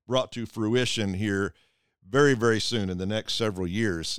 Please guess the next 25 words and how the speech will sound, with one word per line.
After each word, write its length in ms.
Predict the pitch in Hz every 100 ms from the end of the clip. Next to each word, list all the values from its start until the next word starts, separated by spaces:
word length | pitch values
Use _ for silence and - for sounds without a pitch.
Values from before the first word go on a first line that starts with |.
| -
Uh, 120 | 92
as 160 | 90 87
long 160 | 110
as 80 | 113
the 80 | 127
funding's 460 | - 175 127 104 -
there, 240 | 107 104
you 160 | 101 107
can 360 | 98 90 82
move 260 | 113 131 117
dirt, 240 | 135 120
as 160 | 92 98
you've 140 | 92
said, 380 | - 120 107 92
and, 240 | 92 90
uh, 160 | 87 85 - _ _ _ -
and 200 | 113 104
start 320 | - 113 -
pumping 340 | 120 113 110 101
water 360 | 110 107 98
out 140 | 98 95
of 80 |
these 180 | 87 80
two 360 | - - 135 120
important, 600 | 95 90 - 147 143 92